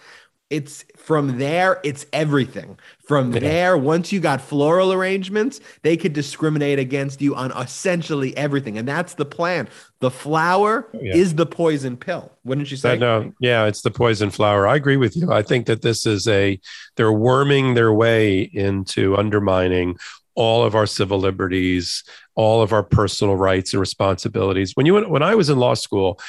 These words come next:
Speaker 2: you know, the, the, one of the things I, that I took away from Supreme Court rulings was the Supreme Court had set a barricade or a barrier at my bedroom.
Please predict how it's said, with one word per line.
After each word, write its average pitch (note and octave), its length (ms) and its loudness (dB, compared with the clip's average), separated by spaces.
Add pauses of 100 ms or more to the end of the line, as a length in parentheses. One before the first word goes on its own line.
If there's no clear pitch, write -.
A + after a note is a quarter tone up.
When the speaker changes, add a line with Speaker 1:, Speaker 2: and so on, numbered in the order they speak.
(360)
Speaker 2:
you C#3+ 80 0
know, B2 60 4
the, G#2+ 180 -4 (220)
the, C3 80 0
one D3 160 2
of D3+ 40 2
the C3+ 60 2
things C3 240 0
I, A#2+ 200 2
that B2 140 0
I A#2 80 2
took C3+ 220 -2
away B2 240 2
from A2+ 160 -4
Supreme A2 400 -4
Court A2 320 0
rulings G2 580 0 (360)
was A#2 520 2 (120)
the A#2 80 -2
Supreme D#3+ 500 0
Court C#3+ 320 0
had A2+ 140 -2
set B2 180 0
a A2 60 0
barricade A2 720 0
or G2 100 2
a F#2+ 60 -2
barrier A2 680 2
at A2+ 160 -2
my B2 540 2 (380)
bedroom. G#2 560 -2